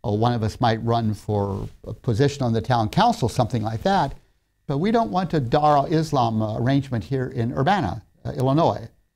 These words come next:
is, which is where the, where the mosque was. So, and remember that, that, uh, hundreds of millions of Muslims are now in diaspora all over the world. And these Muslims, like these in Urbana,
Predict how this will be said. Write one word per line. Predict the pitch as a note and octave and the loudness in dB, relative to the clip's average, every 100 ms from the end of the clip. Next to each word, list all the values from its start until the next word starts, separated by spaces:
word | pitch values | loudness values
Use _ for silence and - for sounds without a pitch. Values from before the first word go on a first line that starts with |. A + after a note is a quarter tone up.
| _ - | _ -10
is, | B2+ G#2 | -8 -4
which | B2 - | -4 -2
is | A#2 | -4
where | G2+ A2 | -2 -2
the, | G#2 | -2
where | A2+ A#2 | -4 -4
the | G#2 | -4
mosque | G#2 G#2+ G2 - | -2 -2 -4 -6
was. | G#2+ G2+ A#2+ _ _ _ _ _ _ _ | -8 -8 -12 _ _ _ _ _ _ _
So, | - E3+ - | 0 0 2
and | E3 E3 | 2 2
remember | F3+ C4+ B3 C3+ A#2 | 2 4 4 2 2
that, | C#3 B2+ - _ _ _ - | 0 0 -4 _ _ _ 0
that, | B2+ - - _ _ _ _ _ _ _ _ _ _ _ | 0 0 -14 _ _ _ _ _ _ _ _ _ _ _
uh, | C#3 A#2 G#2 - - - | -4 -2 -2 -8 -14 -2
hundreds | A3 C4+ G#3 C#3+ | 2 4 4 4
of | B2 | 6
millions | C3+ G3 C#4 B3+ B2+ G2+ | 6 6 4 2 2 2
of | A2 | 2
Muslims | B2+ B2+ C#3 C3 | 2 2 0 2
are | B2 | 2
now | B2 C3 | 2 0
in | C3+ | 2
diaspora | C3+ C3 F3+ F#3+ - G2+ | 4 4 2 -2 -2 0
all | A#2 C#3+ | 2 2
over | C3 | 0
the | B2 | -2
world. | D3+ F#3 F#2+ B2+ _ _ _ - | 0 0 -2 -6 _ _ _ -4
And | A#2 B2+ | 0 4
these | D#3+ C#3+ | 4 4
Muslims, | C#3+ E3+ G#2 F2+ A2 | 4 4 2 -2 2
like | A#2 - | 2 2
these | B2+ G#2+ | -2 0
in | G#2+ | -2
Urbana, | G#2 B2 E3 A#2+ F#2+ | -2 -2 0 -2 -4